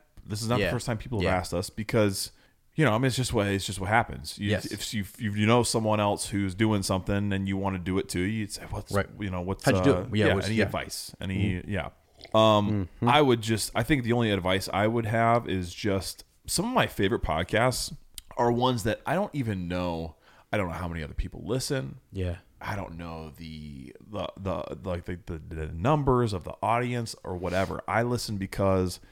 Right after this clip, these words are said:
Speaker 1: I find something, I find it really original and intriguing, and it entertains me.
Speaker 2: Mm-hmm.
Speaker 1: And
Speaker 2: Mm-hmm.
Speaker 1: honestly, some of the, some of the more, like, the bigger ones that I listen to,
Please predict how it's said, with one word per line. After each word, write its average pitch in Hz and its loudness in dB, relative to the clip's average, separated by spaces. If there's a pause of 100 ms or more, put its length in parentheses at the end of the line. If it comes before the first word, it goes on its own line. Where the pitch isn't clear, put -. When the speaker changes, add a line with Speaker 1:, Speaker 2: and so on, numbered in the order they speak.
(280)
Speaker 1:
I 87 -6
find 110 2
something, 110 0 (400)
I 98 -6
find 98 0
it 92 -4
really 95 -2
original 98 0
and 82 -4
intriguing, 101 -2 (520)
and 92 0
it 87 -4
entertains 80 -8
me. 76 -14 (420)
Speaker 2:
Mm-hmm. 87 -6
Speaker 1:
And 104 2
Speaker 2:
Mm-hmm. 101 -6 (200)
Speaker 1:
honestly, 123 2
some 120 -2
of 127 4
the, 87 -2 (140)
some 139 -2
of 131 -4
the 110 2
more, 87 -4
like, 95 -4
the 87 -4
bigger 95 -2
ones 151 -4 (400)
that 143 2
I 135 4
listen 139 -2
to, 139 -4